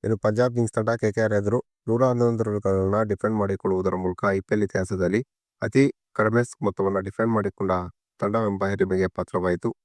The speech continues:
ಕಳೆದ ವರ್ಷ ಪಂಜಾಬ್ ಕಿಂಗ್ಸ್ ತಂಡ ಕೆ ಕೆ ಆರ್ ನೀಡಿದಂತೆ ಇನ್ನೂರ ಅರವತ್ತೇಳು ರನ್‌ಗಳ ಗುರಿಯನ್ನ ಬೆನ್ನತ್ತುವುದರ ಮೂಲಕ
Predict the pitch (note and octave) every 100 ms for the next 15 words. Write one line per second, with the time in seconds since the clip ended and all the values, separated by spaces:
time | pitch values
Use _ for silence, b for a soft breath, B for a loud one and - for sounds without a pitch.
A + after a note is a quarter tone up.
0 | _ F#2+ F#2+ F#2 F2 A#2 B2 _ - A2+
1 | B2 A#2+ A2 - G2+ G2+ F#2+ F#2+ _ A#2
2 | A2 B2+ A#2+ A2+ G#2 G2 G#2 G#2 A2 A2+
3 | G#2 G#2 - G#2 F#2+ F#2+ F#2 F#2+ F#2+ G2
4 | G2 F#2 F#2 F#2+ F2+ G2 F#2+ F#2 F#2 F#2
5 | E2+